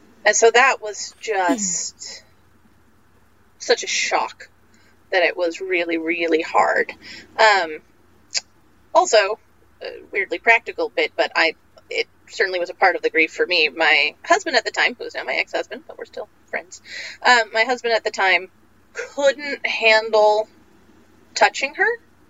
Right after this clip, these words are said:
Speaker 1: to move her body to take her to the vets to get cremated. So my mom and I had to do that. Again, these are big dogs, so it's like a hundred and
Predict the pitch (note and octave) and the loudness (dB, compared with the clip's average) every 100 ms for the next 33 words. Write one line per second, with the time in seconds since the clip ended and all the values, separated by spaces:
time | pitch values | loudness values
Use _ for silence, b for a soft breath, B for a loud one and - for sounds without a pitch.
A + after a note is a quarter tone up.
0 | b b b b b _ - A3+ G#3+ G#3 | b b b b b _ 0 0 0 -6
1 | G3+ G3+ F#3+ E3+ F3+ - D#4+ - A#3+ A#3 | 0 0 4 4 4 0 -6 0 2 4
2 | A3 A#3 A3+ G#3 F#3+ F3+ - - G3 F3 | 2 0 -2 -2 0 0 0 -2 0 0
3 | - F#3 F#3+ - A#2+ C#3 - - - G3 | -2 -6 -2 -2 0 -2 -4 -6 -2 -2
4 | G3 F#3 G3 F3+ E3+ D#3 G3 G#3+ A#3+ A3+ | -2 0 2 2 0 0 4 4 4 0
5 | B3 B3 B3+ B3+ A3+ A3 G3 G3 A3 G#3 | 0 2 4 4 4 0 0 0 -4 0
6 | G#3 F3+ D3+ C3+ - D#3 - E3+ F3 E3+ | 0 2 2 0 -4 -10 -6 -6 -6 -8
7 | - D#3+ - C3 | -8 -8 -8 -14